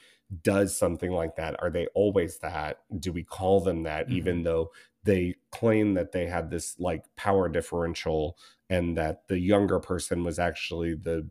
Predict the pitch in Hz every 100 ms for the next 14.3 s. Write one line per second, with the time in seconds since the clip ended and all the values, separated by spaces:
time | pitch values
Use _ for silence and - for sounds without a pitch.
0 | _ - 92 87 82 92 90 82 82 82
1 | 87 80 87 - 82 82 82 85 87 87
2 | 85 82 78 80 82 80 82 90 80 -
3 | - - - 113 104 107 117 90 98 87
4 | 82 87 - 82 73 - - 92 95 -
5 | 101 101 92 - 101 - 104 113 104 92
6 | - 95 95 90 90 87 85 92 85 -
7 | 165 185 101 92 - 104 98 87 - _
8 | _ _ - 208 - 110 - 90 85 82
9 | 80 82 - _ _ _ 95 92 - -
10 | 107 - - - 147 156 113 - 90 87
11 | 85 - 92 87 85 - - - 98 90
12 | 90 82 76 - _ _ _ _ - 110
13 | 117 113 110 104 92 82 95 92 90 85
14 | 90 85 80